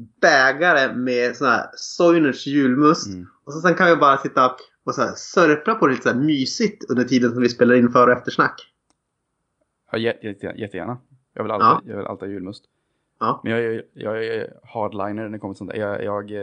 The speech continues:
Speaker 2: eh, kör ju bara julmust från och med första december.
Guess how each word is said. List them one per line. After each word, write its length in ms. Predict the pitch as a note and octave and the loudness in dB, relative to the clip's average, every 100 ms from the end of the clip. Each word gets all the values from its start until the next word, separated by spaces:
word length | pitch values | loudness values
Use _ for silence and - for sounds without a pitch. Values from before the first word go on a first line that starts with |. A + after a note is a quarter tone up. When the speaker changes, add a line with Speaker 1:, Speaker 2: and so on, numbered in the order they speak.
| G2 | -10
Speaker 2:
eh, 80 | F#2+ | -12
kör 160 | A2+ G#2 | -12 -12
ju 80 | |
bara 420 | G2 G#2+ F#2 F#2+ G2+ - | -8 -6 -6 -8 -10 -14
julmust 420 | G#2+ F#2 F2 - | -12 -12 -14 -14
från 200 | F2+ F#2+ | -12 -10
och 60 | |
med 340 | F#2 E2+ E2+ G#2 _ _ _ _ _ - - | -10 -10 -12 -16 _ _ _ _ _ -20 -20
första 220 | G2+ F#2+ | -20 -20
december. 460 | G2 - F2 F2+ F#2+ | -18 -14 -12 -12 -16